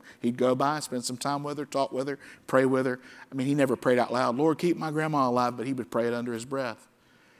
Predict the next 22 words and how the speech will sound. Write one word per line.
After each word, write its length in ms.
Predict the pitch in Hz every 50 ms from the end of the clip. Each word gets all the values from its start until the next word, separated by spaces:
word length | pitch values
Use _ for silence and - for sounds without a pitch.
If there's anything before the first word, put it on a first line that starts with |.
| _ _ _ _ _ _ _ _
But 120 | - 117 123
this 200 | 120 - - -
day, 380 | - - 123 120 117 123 127
it 100 | 127 135
was 120 | 131 123 139
in 60 | 131
the 60 | 131
middle 240 | 135 143 156 170 180
of 60 | 160
the 60 | 160
day, 300 | 151 143 139 139 135 135
he 60 | 139
was 120 | 135 120 -
having 180 | 151 147 143
a 40 | 143
bad 220 | 139 143 139 139 135
day, 160 | 139 135 135
so 160 | - - 117
he 80 | 113 117
went 260 | 120 131 139 139 131
and 80 | 120
visited, 480 | 117 131 135 135 131 131 131 127 127 -